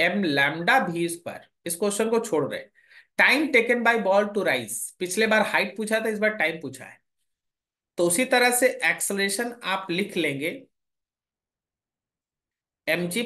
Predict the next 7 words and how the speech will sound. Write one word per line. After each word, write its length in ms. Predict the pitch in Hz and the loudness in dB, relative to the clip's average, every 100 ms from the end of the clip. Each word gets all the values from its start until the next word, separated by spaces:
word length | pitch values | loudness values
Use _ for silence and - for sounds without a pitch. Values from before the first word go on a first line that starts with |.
| - | 0
प्लस 400 | 208 208 214 214 - - - - - _ - | 4 4 4 2 -2 -4 -8 -12 -18 _ 0
एम 260 | 180 208 277 - _ _ _ _ _ _ _ _ _ _ _ _ _ _ _ - | 0 0 -8 -16 _ _ _ _ _ _ _ _ _ _ _ _ _ _ _ -8
lambda 380 | 139 156 170 196 | -2 -2 2 0
V 240 | 196 185 202 | 0 -2 -4
square 400 | - - 147 175 - _ _ _ _ _ _ _ _ _ _ _ _ _ _ _ _ _ _ _ _ _ _ _ _ _ _ _ _ _ | -6 -4 -4 -4 -8 _ _ _ _ _ _ _ _ _ _ _ _ _ _ _ _ _ _ _ _ _ _ _ _ _ _ _ _ _
by 200 | 123 160 202 151 | -2 0 2 0
M, 180 | 156 | -2